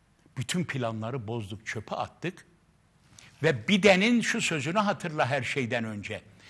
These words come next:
Seçim öncesi, seçimden, Amerika seçimlerinden altı yedi ay önce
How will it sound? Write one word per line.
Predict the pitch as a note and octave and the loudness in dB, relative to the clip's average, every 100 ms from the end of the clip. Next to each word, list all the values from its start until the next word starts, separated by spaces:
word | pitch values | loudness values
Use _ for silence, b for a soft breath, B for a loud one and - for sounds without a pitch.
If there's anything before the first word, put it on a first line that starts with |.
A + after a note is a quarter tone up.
| b | b
Seçim | - - F3 B3+ B3+ | -2 2 4 4 4
öncesi, | F#3+ C3+ B2 - A#2 | 2 0 -2 -4 -6
seçimden, | - C#3+ - D#3+ D3 | -6 -4 -4 0 0
Amerika | B2 D3 D#3 C#3+ C3 | 0 -2 -4 -6 -8
seçimlerinden | C3+ A2+ C#3 C3+ C3 C#3 D3+ | -8 -8 -6 -4 -4 -4 -4
altı | B2+ A#2+ B2+ | -4 -6 -4
yedi | B2 C#3 | -2 -2
ay | C3+ | -2
önce | B2+ A2+ G#2+ A2 | -2 -2 -2 -2